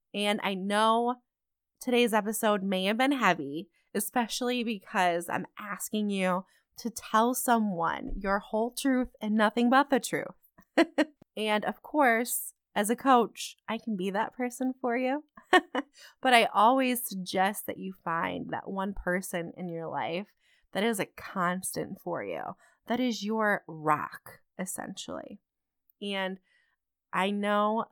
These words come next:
that once you complete this exercise, you're going to feel so much lighter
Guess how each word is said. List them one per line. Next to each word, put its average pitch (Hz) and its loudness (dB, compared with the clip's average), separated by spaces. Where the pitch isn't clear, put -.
that 180 2
once 208 -4
you 202 -4
complete 190 -6
this 226 -8
exercise, 247 -4
you're 220 -2
going 208 -4
to 214 -6
feel 190 -6
so 214 -2
much 277 0
lighter 202 -2